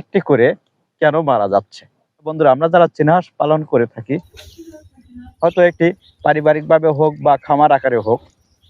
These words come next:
অনেকের স্বপ্ন থাকে যে চীন হাঁসগুলো বড় হবে, ডিম দেবে এবং সেই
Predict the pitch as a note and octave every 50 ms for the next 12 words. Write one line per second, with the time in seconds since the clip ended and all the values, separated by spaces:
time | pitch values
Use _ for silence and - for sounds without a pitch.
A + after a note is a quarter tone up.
0 | _ _ _ - C#3+ D#3 E3+ - G3 F3+ - - E3 - _ F3+ F#3 E3+ F3 C3+
1 | C#3 C3+ C3 D3 C#3+ - - D3 C#3+ C#3 C#3+ D3 D3 C#3+ D3 D3+ D3+ C#3+ B2+ A2+
2 | A#2+ C3 C#3 C#3 C#3 C3 B2+ B2+ B2+ C3 _ _ _ - A#2 C3+ C#3 C#3 C#3 C3
3 | C3+ B2 B2 B2 B2 B2 _ _ _ _ _ _ _ _ _ - B2+ C#3 C#3 C#3
4 | C3 B2 - - - D3 C#3+ C#3